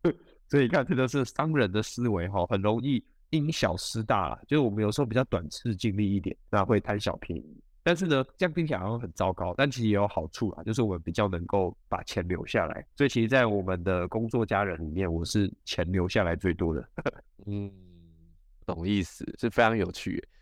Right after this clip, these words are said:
Speaker 2: 搞不好当时候店员有发现这样的一个逻辑，底层逻辑在，就是这个人应该很重视折扣，我就多讲一点，你到了我再多讲一点，然后，哎，不小心
Speaker 1: 确实啊，
Speaker 2: 默默就往上叠了。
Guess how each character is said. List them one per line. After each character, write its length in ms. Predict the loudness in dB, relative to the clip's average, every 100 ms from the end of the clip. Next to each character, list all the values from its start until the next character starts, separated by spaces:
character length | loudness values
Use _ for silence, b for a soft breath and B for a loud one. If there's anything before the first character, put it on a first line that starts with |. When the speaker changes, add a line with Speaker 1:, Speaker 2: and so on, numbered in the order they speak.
| -18
Speaker 2:
搞 120 | -2 2
不 120 | 4
好 80 | 6
当 200 | 4 2
时 120 | 0
候 100 | 2
店 160 | 2
员 140 | 2 0
有 100 | 0
发 220 | 0 0
现 280 | 2 0 -2 0
这 120 | 2
样 100 | 4
的 100 | 2
一 60 |
个 140 | 2 0
逻 240 | 0 0
辑， 260 | -2 -6 -10 -12 _ _ _ 0
底 100 | 0
层 160 | 2
逻 160 | 2 2
辑 160 | 2
在， 160 | 2 2
就 140 | 2
是 60 | 0
这 160 | 0 0
个 80 |
人 120 | -2 -4
应 80 |
该 140 | -2 -2
很 160 | -2
重 180 | -4 -4
视 120 | -4
折 180 | -6 -8
扣， 220 | -4 -4 -6 -10
我 80 | -4
就 100 | -2
多 180 | 2 2
讲 160 | 2
一 120 | -4
点， 200 | -4 -4 -6 -12
你 120 | -2
到 180 | 2 4
了 80 | 2
我 40 |
再 80 | -2
多 160 | -2
讲 200 | -2 -4
一 40 | -6
点， 160 | -6 -8 -8
然 100 | -4
后， 60 | -2
哎， 140 | -2 -4 -8
不 100 | -2
小 140 | 2 4
心 140 | 4
Speaker 1:
确 200 | 2 2
实 120 | 0
啊， 20 | 0
Speaker 2:
默 60 |
默 160 | 0 0
就 60 |
往 80 | 0
上 160 | 0 0
叠 200 | -4
了。 80 | -4